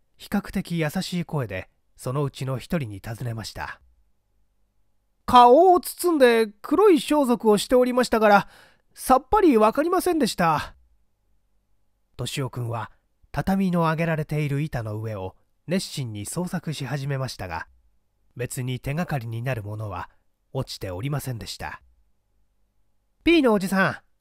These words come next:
川上いとこはどんな服装をしておりましたか？」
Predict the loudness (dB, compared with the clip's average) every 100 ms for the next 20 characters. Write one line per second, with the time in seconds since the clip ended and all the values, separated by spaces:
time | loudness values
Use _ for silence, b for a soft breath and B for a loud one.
0 | _ _ _ _ _ 0 4 4 4 4
1 | 4 2 2 2 2 0 -2 0 2 2
2 | -2 -6 -4 -2 -2 -4 -4 -2 -4 -6
3 | -6 -6